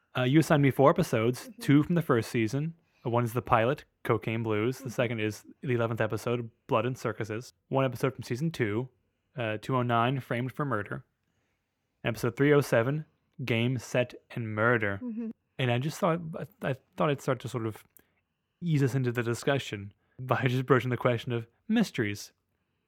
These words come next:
Speaker 1: Why do people like 'em?
Speaker 2: Why do people like them?
Speaker 1: What's up with that? There's so many shows that are about someone solving a crime every week.
Speaker 2: Yeah.
Speaker 1: And they vary from the very generic, like the Law and Order franchise,
Speaker 2: Mm-hmm.
Speaker 1: to the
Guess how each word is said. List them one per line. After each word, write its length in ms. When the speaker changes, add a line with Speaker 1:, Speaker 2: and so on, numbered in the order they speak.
Speaker 1:
Why 220
do 60
people 260
like 280
'em? 240
Speaker 2:
Why 100
do 120
people 160
like 220
them? 80
Speaker 1:
What's 120
up 140
with 120
that? 220
There's 160
so 240
many 160
shows 580
that 120
are 60
about 400
someone 260
solving 300
a 60
crime 340
every 160
week. 280
Speaker 2:
Yeah. 140
Speaker 1:
And 260
they 160
vary 500
from 420
the 340
very 280
generic, 520
like 160
the 80
Law 140
and 100
Order 160
franchise, 640
Speaker 2:
Mm-hmm. 180
Speaker 1:
to 140
the 180